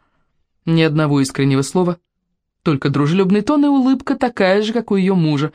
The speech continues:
Я старалась быть ласковой с ней, и особенно с племянником, но Сильвио мне не нравился. Слишком уж он был похож на Марчелло. Элиза, должно быть, прекрасно видела, что я от него не в восторге.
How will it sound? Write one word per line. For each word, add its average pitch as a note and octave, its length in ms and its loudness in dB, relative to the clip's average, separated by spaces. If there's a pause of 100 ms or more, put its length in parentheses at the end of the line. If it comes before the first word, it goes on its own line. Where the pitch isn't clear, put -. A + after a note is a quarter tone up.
(880)
Я E3 220 0
старалась D#3+ 420 0
быть D#3 200 -4
ласковой F#3 500 0
с - 120 -8
ней, C3+ 240 0 (260)
и D3+ 60 -2
особенно D3 300 0
с C#3+ 60 -8
племянником, D3 640 -2 (420)
но D#3+ 260 0
Сильвио C#3+ 380 0
мне C#3+ 160 0
не C#3+ 100 0
нравился. C3 520 -4 (480)
Слишком F#3+ 460 -4
уж F3 140 -2
он E3 100 2
был D#3+ 140 0
похож D3+ 360 -2
на D#3 60 2
Марчелло. B2 540 -4 (1300)
Элиза, C#4 320 0
должно B3+ 280 2
быть, B3 140 -2
прекрасно A#3 440 0
видела, D#3+ 500 0 (280)
что - 200 -6
я D#3+ 120 2
от D#3+ 100 -2
него D#3 140 2
не D#3 200 2
в C3+ 60 -4
восторге. D3+ 580 -2